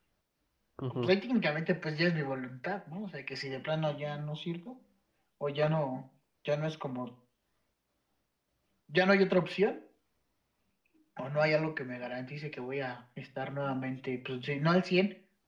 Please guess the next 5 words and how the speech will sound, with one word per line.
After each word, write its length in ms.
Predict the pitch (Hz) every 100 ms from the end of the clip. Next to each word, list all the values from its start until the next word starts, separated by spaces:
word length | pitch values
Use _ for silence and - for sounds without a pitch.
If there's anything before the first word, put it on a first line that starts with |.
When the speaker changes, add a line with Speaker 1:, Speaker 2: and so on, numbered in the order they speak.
| _ -
Speaker 2:
pues, 140 | 123
nuevamente 920 | 151 151 143 139 135 131 117 117 - _ _ _ _ _ _
bien, 480 | 139 160 233 262 - _ _ _ _ _
dejámoslo 600 | 139 - 135 143 135 120
así, 400 | 120 160 254 -